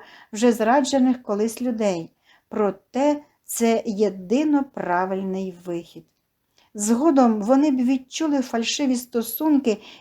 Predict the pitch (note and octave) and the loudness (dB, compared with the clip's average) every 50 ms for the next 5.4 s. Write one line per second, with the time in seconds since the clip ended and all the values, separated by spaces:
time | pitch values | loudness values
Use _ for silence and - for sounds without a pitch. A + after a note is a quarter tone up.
0 | _ _ - B3 B3 - D4+ D4 B3+ B3 C4 B3 B3 A#3+ A3+ D4 D4 C#4 C4+ A#3+ | _ _ -6 -6 0 2 2 4 6 6 4 4 4 2 2 2 4 4 2 2
1 | A3+ A3+ A#3+ C#4+ C4+ C4 B3+ - - - C4+ A#3 A3+ C4 B3+ B3 - B3+ B3 C4+ | 0 0 2 4 4 4 2 2 -2 -4 -4 -2 0 -2 -2 -2 -2 -2 0 2
2 | C#4+ B3 B3 C4 B3 G#3+ F#3 E3+ E3 E3 E3 - _ _ _ _ _ _ - B3+ | 2 2 4 4 4 2 2 0 -4 -6 -10 -16 _ _ _ _ _ _ -4 0
3 | C4 C4 B3 A#3 A3+ A3+ - - - A#3+ - - - F3 D3+ - - - - _ | 2 2 2 2 -2 -4 -8 -12 -14 -14 -12 -12 -12 -12 -12 -12 -14 -18 -20 _
4 | _ _ _ - - _ - - C#4 - D4+ D4 D4 C#4+ C#4 C#4+ C4+ C#4+ C4+ C4+ | _ _ _ -20 -20 _ -4 -4 2 4 6 6 6 6 4 2 2 4 6 6
5 | C4 A#3+ F#3+ F3 E3 - _ | 6 6 4 0 -6 -14 _